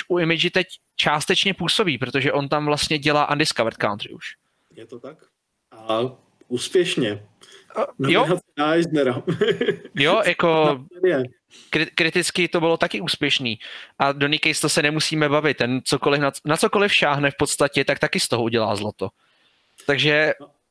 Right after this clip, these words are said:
Speaker 2: Jo,
Speaker 1: Já
Speaker 2: mně
Speaker 1: si myslím, že to je jasný.
Speaker 2: strašlivě, mně se strašlivě líbí,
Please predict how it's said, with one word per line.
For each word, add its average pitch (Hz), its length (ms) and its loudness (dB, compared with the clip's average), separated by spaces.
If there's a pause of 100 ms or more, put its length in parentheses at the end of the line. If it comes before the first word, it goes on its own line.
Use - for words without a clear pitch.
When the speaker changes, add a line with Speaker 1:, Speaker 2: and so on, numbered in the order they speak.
(1800)
Speaker 2:
Jo, 123 140 0
Speaker 1:
Já 135 160 2
Speaker 2:
mně 135 100 0
Speaker 1:
si 156 60 0
myslím, 135 220 -2
že 123 60 -4
to 135 60 -2
je 135 60 2
jasný. 143 280 -4
Speaker 2:
strašlivě, 202 540 0
mně 147 140 0
se 208 140 0
strašlivě 175 560 0
líbí, 110 460 -4